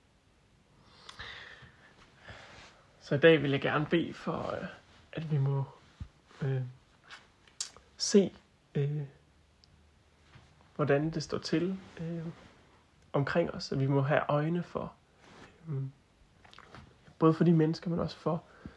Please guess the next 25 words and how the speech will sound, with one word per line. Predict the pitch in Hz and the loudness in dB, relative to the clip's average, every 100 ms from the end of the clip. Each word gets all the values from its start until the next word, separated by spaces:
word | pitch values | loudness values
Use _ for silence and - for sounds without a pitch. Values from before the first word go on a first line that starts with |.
| - - - - - | -20 -20 -20 -20 -20
for | - 147 | -4 0
den | 160 160 | 2 0
situation, | 160 147 - 196 165 143 139 | 0 0 4 4 4 -2 -8
og | - 135 | -6 -2
hvordan, | 127 131 139 165 - - | 0 0 0 -2 -6 -6
øh, | 147 160 160 - _ _ _ - - _ | -4 -2 -4 -8 _ _ _ -20 -20 _
samfundet | - 143 151 - 156 139 - _ _ | -8 -6 -4 0 2 2 -4 _ _
er | 151 139 | 2 2
omkring | 156 156 - - | 0 -4 -6 -6
os. | - - - _ - - - | -6 -10 -12 _ -20 -20 -20
Så | - 135 | -2 0
vi | 131 | 2
er | 127 | 0
klar | - 180 180 - | 0 -2 -2 -10
til | - 202 202 | -10 -8 -6
at | 185 | -6
høste, | - 185 - - | 2 2 2 -10
klar | - - 185 | -8 -8 -8
til | - 185 - - | -8 -8 -8 -10
at | 170 - _ - _ - | -14 -16 _ -20 _ 0
bringe | 143 147 156 | 2 2 0
folk | - - - - - | -2 -6 -6 -10 -8
til | 147 143 | -6 -4
Jesus. | 135 - - - - - _ - - - - - - - - - - - - - - - - - - _ _ _ _ _ _ _ _ _ _ - - - - | -6 -8 -16 -16 -16 -18 _ -20 -20 -20 -20 -20 -18 -16 -16 -18 -20 -20 -20 -20 -20 -20 -20 -20 -20 _ _ _ _ _ _ _ _ _ _ -20 -20 -20 -10
Så | - | -2